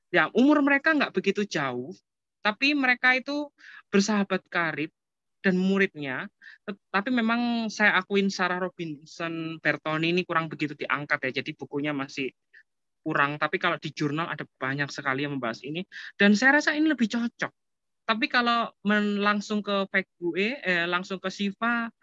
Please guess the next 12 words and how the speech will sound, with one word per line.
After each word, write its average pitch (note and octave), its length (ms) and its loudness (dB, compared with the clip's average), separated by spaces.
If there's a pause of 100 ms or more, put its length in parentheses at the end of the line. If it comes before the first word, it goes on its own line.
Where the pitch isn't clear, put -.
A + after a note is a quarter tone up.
(180)
saya A3 160 2
merasa A3 280 0
kayak F#3 200 2
lompat G3+ 560 2
gitu. E3+ 400 -6 (680)
Karena B3 200 2
beda, E3+ 520 2 (280)
beda F#3+ 240 2
rumpun A3+ 400 -2
ya, D#3 240 -4
beda E3+ 160 -4
rumah. F#3+ 400 -4